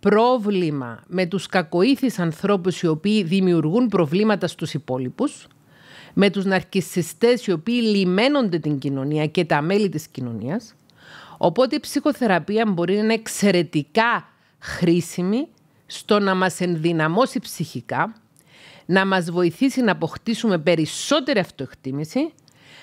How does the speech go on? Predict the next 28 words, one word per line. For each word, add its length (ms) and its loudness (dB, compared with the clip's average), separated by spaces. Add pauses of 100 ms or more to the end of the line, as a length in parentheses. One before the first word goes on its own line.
(120)
να 160 4
μας 260 0
βοηθήσει 920 0
η 100 -6
ψυχοθεραπεία 880 0
να 120 -2
είμαστε 480 -2 (200)
πιο 440 2 (920)
σίγουροι 720 0
για 240 2
τον 200 -4
εαυτό 480 -4
μας 380 -2 (600)
και 140 4
να 160 4
μας 200 0
δώσει 280 0
εργαλεία 760 0 (600)
για 220 2
να 120 2
μπορούμε 460 2
να 200 2
πλοηγηθούμε 1200 2 (280)
σε 200 -4
αυτό 400 0
τον 140 -2
ναρκισσιστικό 760 -4
κόσμο. 460 -2